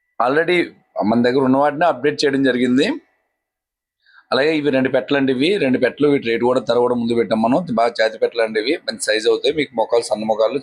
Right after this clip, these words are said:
చాలా బాగుంటాయి. అలాగే వీటి యొక్క తప్పిన వీడియోలు ఎవరికైనా కావాలంటే WhatsApp-లో హాయ్ అని పెట్టండి, నేను సెండ్ చేస్తాను. అందులో మీకు నచ్చింది ఓకే చేసుకోండి, నచ్చిందని చూసి వదిలేసేయండి. ఒకవేళ మన ఫోన్ మీకు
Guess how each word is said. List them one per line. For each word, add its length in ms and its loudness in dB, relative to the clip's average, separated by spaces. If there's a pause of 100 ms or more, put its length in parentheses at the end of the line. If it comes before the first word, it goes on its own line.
చాలా 120 0
బాగుంటాయి. 460 0 (920)
అలాగే 420 0 (760)
వీటి 240 0
యొక్క 400 2 (680)
తప్పిన 260 0
వీడియోలు 320 2
ఎవరికైనా 340 2
కావాలంటే 580 2
WhatsApp-లో 540 0
హాయ్ 220 0
అని 140 -2
పెట్టండి, 540 -2 (520)
నేను 100 0
సెండ్ 260 0
చేస్తాను. 500 0 (720)
అందులో 240 2
మీకు 200 -2
నచ్చింది 380 -2
ఓకే 300 2
చేసుకోండి, 460 0
నచ్చిందని 520 0 (120)
చూసి 160 0
వదిలేసేయండి. 640 0 (560)
ఒకవేళ 220 2
మన 160 -2
ఫోన్ 400 -2
మీకు 460 0